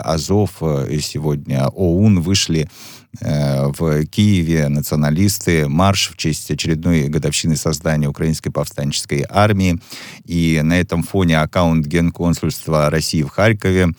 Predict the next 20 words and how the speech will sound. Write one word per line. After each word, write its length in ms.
э, 320
в 320
Instagram 580
взломали. 540
И 120
разместили 540
там 260
поздравления 580
с 60
Днем 180
защитников 760
и 40
защитниц 680
Украины, 500
в 60
котором 380
раскритиковали 760
политику, 680
э, 540
России. 500